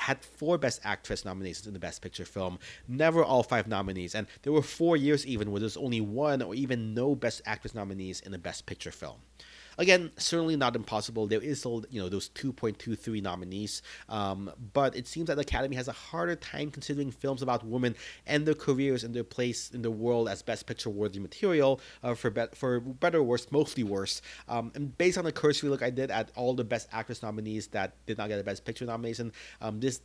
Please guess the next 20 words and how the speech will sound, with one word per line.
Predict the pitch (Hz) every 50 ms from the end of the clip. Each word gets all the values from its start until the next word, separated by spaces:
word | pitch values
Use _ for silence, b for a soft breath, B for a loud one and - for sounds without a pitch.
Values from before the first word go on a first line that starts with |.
| - - -
I | - 101
think | - 139 131 -
Tar | - - - 123 127
kind | 123 - 120 123 123
of | 120 -
unfortunately | 113 107 - - 120 117 - 120 104
fits | - - 117 - -
into | - 104 92
this | 87 82 -
trend. | - - - 87 78 71 69 - - - B B B B B
Not | - 175 185
impossible, | 196 170 - - 170 156 - - 151 151 156 156 147
but | 123 120 123 117 - - 139
just | 139 135 139
a | 143
lot | 123 120 117
of | 113
history | - - 104 - - 117 101
to | -
overcome. | - 87 82 80 78 - - -